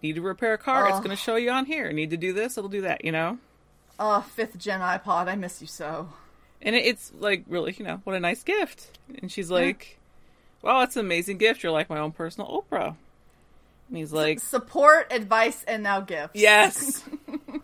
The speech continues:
Speaker 1: Yes, how wonderful. She said, "Like, again, a great experience with the company." Little does she know what was about to happen to her, but
Speaker 2: Oh,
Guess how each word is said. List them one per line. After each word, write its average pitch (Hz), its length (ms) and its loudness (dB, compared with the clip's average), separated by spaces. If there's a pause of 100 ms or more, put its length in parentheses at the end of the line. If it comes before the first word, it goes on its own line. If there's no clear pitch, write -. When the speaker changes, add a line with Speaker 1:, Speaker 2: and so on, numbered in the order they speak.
(720)
Speaker 1:
Yes, 147 360 -4
how 240 160 2
wonderful. 226 380 0
She 294 80 2
said, - 180 0
"Like, 220 160 4
again, 226 300 6
a 202 80 6
great 233 260 6
experience 208 540 -2
with 190 160 -2
the 196 60 -6
company." 247 440 2
Little 175 280 0
does 170 180 -4
she 185 180 -6
know 190 300 6
what 175 120 4
was 185 140 -2
about 160 300 4
to - 80 -6
happen 277 420 2
to 202 140 4
her, 190 180 0
but 160 320 2 (300)
Speaker 2:
Oh, 190 500 0